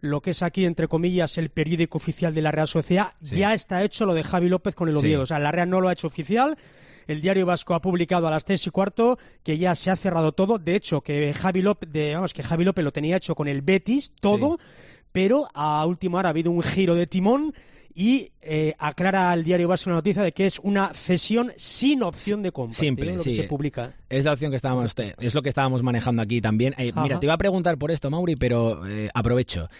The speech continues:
Speaker 2: ¿Qué tal, eh, Javi López? Porque vino con, yo creo que con mucho hype, como se dice ahora, pero
Speaker 1: Sí.
Speaker 2: no, no terminó de, de triunfar ahí en la Real. Eh, ¿cómo lo ves para el Oviedo?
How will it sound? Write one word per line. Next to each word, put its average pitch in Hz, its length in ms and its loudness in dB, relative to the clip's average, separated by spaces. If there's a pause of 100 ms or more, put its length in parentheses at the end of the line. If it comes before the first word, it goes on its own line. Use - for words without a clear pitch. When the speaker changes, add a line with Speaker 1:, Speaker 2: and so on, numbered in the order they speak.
(180)
Speaker 2:
¿Qué 175 160 0
tal, 85 320 -8 (140)
eh, 113 560 -2
Javi 135 260 2
López? 101 320 -2
Porque 113 320 -2
vino 170 240 2
con, 160 280 0 (100)
yo 120 140 0
creo 196 120 2
que 185 60 0
con 160 100 0
mucho 160 220 2
hype, 165 280 0
como 135 200 -2
se 131 80 2
dice 131 220 2
ahora, 185 340 0 (360)
pero 143 640 2
Speaker 1:
Sí. 135 100 -4
Speaker 2:
no, 135 120 -2
no 151 140 0
terminó 202 440 4
de, 151 420 0
de 139 100 2
triunfar 131 400 2
ahí 123 80 2
en 117 60 2
la 113 80 2
Real. 85 360 -2
Eh, 113 160 0
¿cómo 156 160 0
lo 170 80 4
ves 127 140 0
para 110 140 -2
el 107 60 -2
Oviedo? 92 320 -4